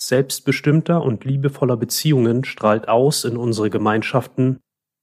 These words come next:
Unternehmen und letztendlich in die globale Menschheitsfamilie.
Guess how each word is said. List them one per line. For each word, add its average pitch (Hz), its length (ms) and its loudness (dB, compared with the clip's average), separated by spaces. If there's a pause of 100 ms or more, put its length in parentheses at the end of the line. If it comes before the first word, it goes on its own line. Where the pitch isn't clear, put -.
(220)
Unternehmen 123 1000 2
und 147 260 0
letztendlich 156 960 0
in 120 160 0
die 117 140 -10
globale 113 500 2
Menschheitsfamilie. 104 1160 -2